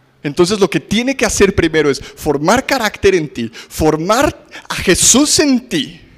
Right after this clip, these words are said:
para que estés listo para recibir lo que Él te quiere dar. Porque si tú no estás listo para eso,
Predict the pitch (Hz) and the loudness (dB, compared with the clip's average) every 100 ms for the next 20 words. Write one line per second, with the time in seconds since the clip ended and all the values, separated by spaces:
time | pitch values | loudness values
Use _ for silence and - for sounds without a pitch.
0 | - _ _ 185 165 175 - 220 208 233 | -20 _ _ -2 0 -2 -2 -2 0 -2
1 | 277 226 214 180 185 - 180 220 196 - | 0 2 2 0 -2 -4 -4 -2 -2 -2
2 | 190 175 180 151 143 113 - _ _ _ | -2 -4 -2 0 0 -4 -10 _ _ _
3 | _ _ - 180 190 202 277 277 254 202 | _ _ -2 0 -2 -2 -2 0 -2 -2
4 | 196 262 254 240 - 190 220 247 185 175 | 0 0 0 -2 0 2 2 2 0 -2